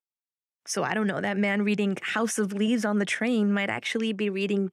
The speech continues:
Bridgerton. But even though people look down on romance, it might actually have something to teach us about happiness and emotional depth and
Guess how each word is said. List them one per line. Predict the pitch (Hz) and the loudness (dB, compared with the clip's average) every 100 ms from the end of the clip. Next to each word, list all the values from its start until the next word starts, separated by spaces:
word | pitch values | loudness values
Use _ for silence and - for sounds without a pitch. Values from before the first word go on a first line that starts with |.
| - | -2
Bridgerton. | 190 - - 196 - _ _ _ _ _ _ _ _ - | -2 -4 -6 -10 -12 _ _ _ _ _ _ _ _ -8
But | 196 247 269 254 | -2 2 2 0
even | 269 330 403 | 0 2 2
though | 381 | 0
people | - 285 269 233 | 0 -2 2 2
look | 220 - | 0 0
down | 170 185 220 | 0 0 0
on | 196 185 | 0 0
romance, | 180 185 220 320 - - - _ _ _ 233 | 2 2 0 -2 -6 -12 -16 _ _ _ 0
it | |
might | 247 359 | 2 2
actually | 320 - 302 | -2 -2 -2
have | 254 | -2
something | - 240 240 | -2 -2 -2
to | 208 202 | -2 -2
teach | - 320 - | -4 -4 -4
us | - - - | -6 -8 -8
about | 180 190 180 - _ _ _ _ | -2 0 0 -2 _ _ _ _
happiness | - 254 262 214 180 - - - | -4 -2 0 0 0 -4 -8 -4
and | 190 185 175 180 - _ _ _ | -2 -2 -2 -6 -10 _ _ _
emotional | 196 208 226 - 220 | 2 4 4 2 2
depth | 202 233 - - - | 2 0 -2 -12 -6
and | 208 233 240 240 - | -2 0 2 0 -2